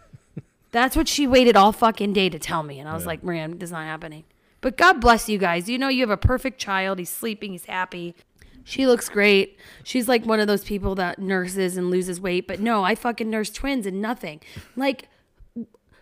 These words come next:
Speaker 1: okay, speaking of, like, anomalies,
Speaker 2: <laughs>
Speaker 1: which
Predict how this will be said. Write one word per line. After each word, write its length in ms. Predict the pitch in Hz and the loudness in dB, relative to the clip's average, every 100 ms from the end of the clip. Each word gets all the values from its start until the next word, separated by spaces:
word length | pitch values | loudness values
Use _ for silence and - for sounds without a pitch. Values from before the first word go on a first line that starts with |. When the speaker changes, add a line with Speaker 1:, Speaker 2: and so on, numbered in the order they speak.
| _ - | _ -2
Speaker 1:
okay, 360 | 269 226 - - | 0 0 -4 -8
speaking 500 | - - 339 415 339 | -6 2 4 4 4
of, 180 | 269 233 | 2 0
like, 220 | 220 - | -4 -2
anomalies, 840 | 214 202 180 190 160 147 170 - - _ 143 | -2 0 0 -2 -4 -10 -12 -12 -16 _ -14
Speaker 2:
<laughs> 260 | _ _ - | _ _ -6
Speaker 1:
which 220 | 240 | -6